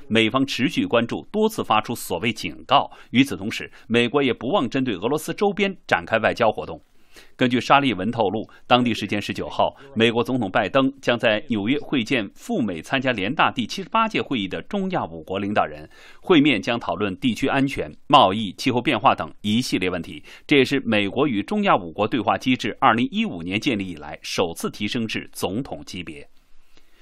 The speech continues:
近年来，美国不断加大对中亚国家的拉拢。今年三月，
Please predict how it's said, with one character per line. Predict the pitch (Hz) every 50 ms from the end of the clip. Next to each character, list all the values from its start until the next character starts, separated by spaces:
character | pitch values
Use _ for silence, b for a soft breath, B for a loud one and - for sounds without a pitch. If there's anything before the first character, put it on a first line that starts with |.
| - -
近 | - - 151 127
年 | 104 90
来， | 82 - - - b b b b b b
美 | 113 120 127
国 | 131 143 175
不 | 180 - 127 175
断 | 202 240 160
加 | 117 - 135
大 | 131 - 120
对 | 101 - 107
中 | 104 - 220 226 226
亚 | 214 131
国 | - - 98
家 | 95 107 101
的 | 95 87
拉 | 82 92 101 101 95
拢。 | 87 80 71 - - -
今 | - 143 135
年 | 117 95
三 | 98 - - 131 131
月， | 123 101 80